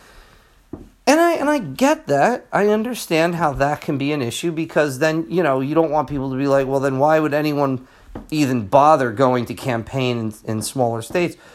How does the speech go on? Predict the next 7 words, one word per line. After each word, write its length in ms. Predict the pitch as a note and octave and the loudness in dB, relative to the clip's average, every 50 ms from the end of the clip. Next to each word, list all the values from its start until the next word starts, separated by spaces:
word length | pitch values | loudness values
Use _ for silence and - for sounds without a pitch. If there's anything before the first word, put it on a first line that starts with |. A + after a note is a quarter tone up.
| - - - - - _ - - | -20 -20 -20 -20 -20 _ -2 4
But 300 | F#3+ B3+ B3 G3+ - - | 6 6 6 4 -2 -10
here's 600 | - D4 A3+ B3 A#3+ - - - F#4 F#4+ E4 - | -14 -10 -8 -8 -8 -6 -2 2 2 2 2 2
my 140 | D4 A#3 F3+ | 2 0 0
counter 360 | - - - C#3+ C3+ C3 B2+ | 0 -2 -2 0 0 2 2
argument 440 | A2 F#2+ G2+ G#2 G2+ G2+ G2 G2 - | 0 0 -2 -4 -6 -8 -8 -8 -8
to 80 | A2 G2+ | -6 -6
that. 200 | G#2+ G#2 - | -6 -6 -8